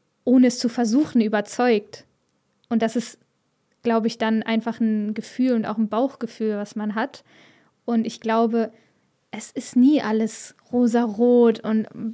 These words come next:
mein Gott und keine Ahnung. Es wird Momente geben, da werde ich auch alles verfluchen. Das ist, glaube ich, ganz normal, gerade im Sport. Ähm, aber so gewillt sein, da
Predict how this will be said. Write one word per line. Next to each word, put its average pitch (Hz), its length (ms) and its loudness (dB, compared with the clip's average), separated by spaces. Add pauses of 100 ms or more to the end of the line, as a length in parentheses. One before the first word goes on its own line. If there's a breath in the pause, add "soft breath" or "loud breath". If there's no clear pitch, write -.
(200)
mein 233 420 6
Gott 226 300 0
und 220 160 -2
keine 233 320 0
Ahnung. 220 240 -2
Es 220 140 -6
wird 254 100 -2
Momente 240 380 0
geben, 240 200 2
da 226 160 0
werde 240 140 2
ich 240 180 -6 (140)
auch 285 240 0
alles 226 300 0
verfluchen. 233 580 -8
Das 226 160 -10
ist, 233 140 -14
glaube 226 180 -4
ich, - 60 -20
ganz 226 240 -6
normal, 240 260 2
gerade 247 240 -6
im 247 80 -2
Sport. 240 460 -4 (640 soft breath)
Ähm, 233 260 -4
aber 220 360 -4
so 226 280 -2 (100)
gewillt 247 440 0
sein, 254 160 2
da 240 200 0